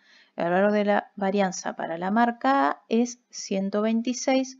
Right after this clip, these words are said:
coma ciento veinticinco. ¿En qué unidades se expresa?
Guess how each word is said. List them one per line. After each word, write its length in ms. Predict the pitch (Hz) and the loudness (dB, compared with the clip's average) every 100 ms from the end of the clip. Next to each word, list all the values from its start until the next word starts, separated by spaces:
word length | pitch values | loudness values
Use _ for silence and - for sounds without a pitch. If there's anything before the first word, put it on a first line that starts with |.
| _ _ _ | _ _ _
coma 440 | - 175 147 131 - | -2 -2 -2 -10 -16
ciento 500 | - - 202 196 208 | -16 -8 -4 -4 -2
veinticinco. 920 | 208 220 233 254 - 285 262 262 311 - _ _ _ _ _ _ _ _ _ _ _ _ _ _ _ _ _ _ _ _ _ _ _ - | 0 -2 -4 -6 -2 0 2 4 2 2 _ _ _ _ _ _ _ _ _ _ _ _ _ _ _ _ _ _ _ _ _ _ _ 2
¿En 200 | 220 220 | 2 4
qué 120 | 240 | 4
unidades 420 | 226 226 220 202 | 4 6 6 4
se 100 | 202 | 0
expresa? 720 | 196 - 247 240 - 170 - | -8 -2 0 2 0 -6 -8